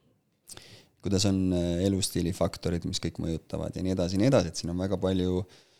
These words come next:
väga palju nüansse, et, mm, ja on väga raske on sellele vastata, et võtta lihtsalt YouTube'ist midagi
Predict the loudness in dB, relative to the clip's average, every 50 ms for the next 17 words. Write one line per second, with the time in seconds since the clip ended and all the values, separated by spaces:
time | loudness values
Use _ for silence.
0 | _ _ _ _ _ _ _ _ _ _ 0 4 4 6 6 6 4 4 4 6
1 | 6 6 6 6 4 4 2 0 -2 -6 -8 -10 -12 _ _ _ _ _ _ _
2 | _ _ _ -4 -4 -2 -2 -4 -2 0 0 2 2 0 -2 -6 -8 -12 -12 -8
3 | -6 -2 2 2 4 6 6 6 6 6 4 4 2 -2 -8 -8 -8 -4 -4 0
4 | 2 2 2 2 0 -6 -8 _ -10 -10 -10 -8 -6 -6 -6 -6 -6 -8 -6 -4
5 | -4 -4 -6 -6 -6 -4 -2 -2 -2 -2 -2 -2 -2 -2 -2 -6 -6 -8 -8 -8
6 | -6 -2 0